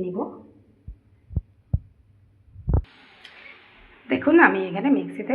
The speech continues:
পেস্ট করে নিয়েছি পটল, পটল, রসুন আর কালো জিরে। কড়াইয়ে অল্প করে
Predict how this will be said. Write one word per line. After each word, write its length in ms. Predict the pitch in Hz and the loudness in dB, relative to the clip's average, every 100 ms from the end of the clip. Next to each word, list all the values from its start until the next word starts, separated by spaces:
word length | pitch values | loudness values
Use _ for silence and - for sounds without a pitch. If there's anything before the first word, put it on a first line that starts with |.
| 269 | -4
পেস্ট 200 | 185 - - | -6 -10 -8
করে 120 | 214 208 | -8 -6
নিয়েছি 300 | 202 196 240 214 | -10 -10 -10 -8
পটল, 280 | 180 214 302 - - - - _ _ _ _ _ _ _ _ _ _ _ _ _ _ _ _ | -10 -8 -10 -10 -20 -20 -20 _ _ _ _ _ _ _ _ _ _ _ _ _ _ _ _
পটল, 300 | - 202 220 220 202 | -10 -8 -6 -8 -8
রসুন 240 | 185 226 233 | -10 -8 -8
আর 80 | 226 220 | -8 -8
কালো 180 | 185 180 | -10 -10
জিরে। 200 | 185 214 277 - - - - _ _ _ _ - - - - - - - - - - - - - 240 | -10 -10 -14 -18 -20 -20 -20 _ _ _ _ -20 -20 -20 -20 -20 -20 -20 -20 -20 -20 -20 -20 -10 0
কড়াইয়ে 300 | 208 208 302 | 2 2 2
অল্প 140 | 208 180 190 | 0 -2 -4
করে 140 | 196 | -2